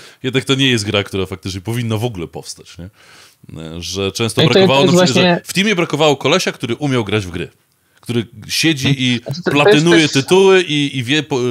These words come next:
Speaker 1: wie, co to znaczy dobry gameplay.
Speaker 2: Znaczy, i-,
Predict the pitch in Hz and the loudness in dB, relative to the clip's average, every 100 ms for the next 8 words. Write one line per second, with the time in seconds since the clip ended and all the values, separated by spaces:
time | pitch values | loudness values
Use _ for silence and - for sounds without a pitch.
0 | 117 - - - 120 156 135 113 127 123 | -4 -8 -20 -6 -4 -4 -8 -6 -6 -4
1 | 127 120 113 113 - 113 95 87 82 - | -4 -2 -4 -6 -6 -4 -4 -6 -8 -12
2 | - _ _ _ _ _ _ _ _ _ | -20 _ _ _ _ _ _ _ _ _
3 | _ _ _ 139 - - - _ - | _ _ _ -4 -4 -6 -10 _ -20